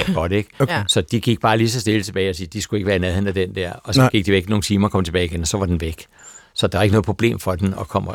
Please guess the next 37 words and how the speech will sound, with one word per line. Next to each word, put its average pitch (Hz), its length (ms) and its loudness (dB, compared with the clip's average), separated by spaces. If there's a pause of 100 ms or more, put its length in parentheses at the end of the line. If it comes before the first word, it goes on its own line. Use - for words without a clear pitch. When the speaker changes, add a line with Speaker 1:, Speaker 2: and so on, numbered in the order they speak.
(140)
Speaker 2:
at 95 120 -8
komme 92 200 -2
op 90 100 -4
af 98 60 -6
det 98 120 -6
der 104 80 -2
hul. 90 200 -4 (760)
Så - 140 -4 (140)
det 98 100 0
var 90 60 -2
ikke 98 120 0
noget, 92 120 2
man 90 120 0
skulle - 220 -2
Speaker 3:
Kæft, 87 60 0
Speaker 2:
fange 80 200 -2
den. 92 200 0
Speaker 3:
et 95 100 0
chok, 87 280 4
mand. 85 260 0 (340)
Speaker 1:
Ja, 185 160 4 (500)
pokker, 185 280 4
mand. 180 220 0 (480)
Der - 80 0
er 175 60 4
stadig 226 380 4
så 240 120 -2
mange 233 260 2
spændende 220 380 2
ting 220 320 0
om 196 120 2
kattedyrene. 170 680 0 (420)
Men 214 240 6
vi 247 80 4
når 285 300 4
ikke 196 200 -4
mere. 147 240 -6